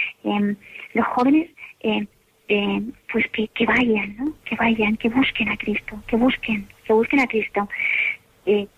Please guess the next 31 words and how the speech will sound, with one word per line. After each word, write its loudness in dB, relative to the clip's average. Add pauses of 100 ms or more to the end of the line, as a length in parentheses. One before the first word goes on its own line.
(320)
que 0
busquen 2
la 4
felicidad, -2 (260)
¿no? -6 (300)
Que 0
busquen 2
la 2
verdad, -2 (880)
em, -2 (640)
que 0
no 2
se 0
cansen, -4
¿no? 2 (240)
Que -2
no 2
se 0
cansen, -4 (420)
que -4
se 0
dejen, 2 (460)
em, -2 (140)
eso, -4 (320)
em, 0
acompañar 0
también 2
por -2
la 0
Iglesia, -2
¿no? -2